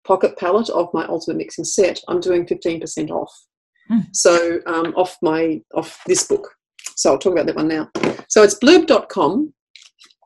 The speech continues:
Speaker 1: uh, in the U S, just blurb dot com. In Australia, it's A U blurb dot com. And forever, whatever country you're in, you can just search Blurb in your country. And then if you put Jane Blundell in the search button,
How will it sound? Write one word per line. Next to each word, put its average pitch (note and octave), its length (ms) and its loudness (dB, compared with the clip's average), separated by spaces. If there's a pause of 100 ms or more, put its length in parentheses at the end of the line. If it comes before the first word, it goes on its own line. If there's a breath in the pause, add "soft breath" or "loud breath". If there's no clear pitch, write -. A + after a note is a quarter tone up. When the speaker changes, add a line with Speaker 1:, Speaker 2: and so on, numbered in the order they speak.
(220)
Speaker 1:
uh, F3+ 260 2
in F#3 100 4
the E3+ 100 4
U F3 180 6
S, - 420 2
just - 260 0
blurb F3 220 8
dot - 180 -2
com. A#3 280 2 (100)
In F3 80 0
Australia, E3+ 540 2
it's D#3 280 0 (180)
A F3 140 6
U D#3+ 480 0 (140)
blurb D3+ 200 2
dot - 220 -8
com. A3 280 -4 (320 soft breath)
And F3 120 0
forever, G3 360 8
whatever F3+ 320 2
country E3+ 360 -2
you're E3+ 140 0
in, D#3 140 0
you D#3 60 -2
can E3 120 -4
just - 260 -4
search - 400 4
Blurb E3+ 300 2
in E3+ 160 -4
your E3 160 0
country. D4 480 -4 (460 soft breath)
And G3+ 100 4
then G3+ 100 10
if G#3 120 6
you G3+ 80 2
put F3+ 260 4 (120)
Jane B3+ 240 4
Blundell G3 280 0
in D#3+ 120 -4
the D3 60 -4
search - 420 2
button, - 360 -2